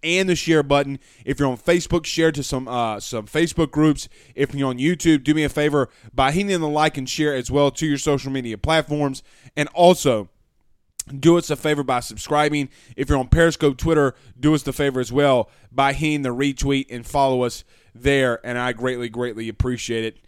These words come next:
And we'll get to a couple comments as we always do. Uh, let me start off the show by saying I have,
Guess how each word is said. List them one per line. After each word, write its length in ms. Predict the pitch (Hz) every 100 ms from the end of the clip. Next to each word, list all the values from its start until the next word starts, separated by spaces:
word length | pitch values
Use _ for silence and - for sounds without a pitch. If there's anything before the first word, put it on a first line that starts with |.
| _ _ -
And 120 | 127
we'll 100 | 139
get 200 | 143 143
to 40 |
a 40 | 135
couple 240 | 143 -
comments 440 | - 139 135 123
as 140 | 123 113
we 100 | 117
always 280 | 123 120 113
do. 260 | 131 123 - _ - -
Uh, 200 | 170 180
let 180 | 180 247
me 80 |
start 260 | 254 247 214
off 100 | 180
the 100 | 170
show 240 | - 180
by 200 | 156 147
saying 600 | 143 170 165 147 131 127 - -
I 460 | 151 151 147 147 -
have, 460 | 147 175 185 185